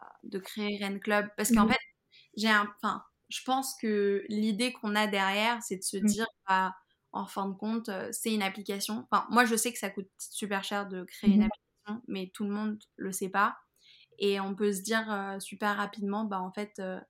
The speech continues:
Speaker 1: elle met ses vêtements sur l'application,
Speaker 2: Mm.
Speaker 1: elle les fait louer, elle gagne plus que ça lui coûte, finalement.
Speaker 2: Mhm.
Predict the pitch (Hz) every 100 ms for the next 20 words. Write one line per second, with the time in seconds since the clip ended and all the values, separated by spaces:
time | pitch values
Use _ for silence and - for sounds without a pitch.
0 | _ - 196 196 196 196 - 190 185 185
1 | 202 202 214 208 208 202 190 196 196 196
2 | - 208 226 233 208 202 - _ 196 190
3 | 196 190 202 196 202 220 233 247 190 185
4 | 202 196 196 190 185 - 214 214 - 202
5 | 190 190 185 - 233 - - - - -
6 | 196 208 190 - 294 302 294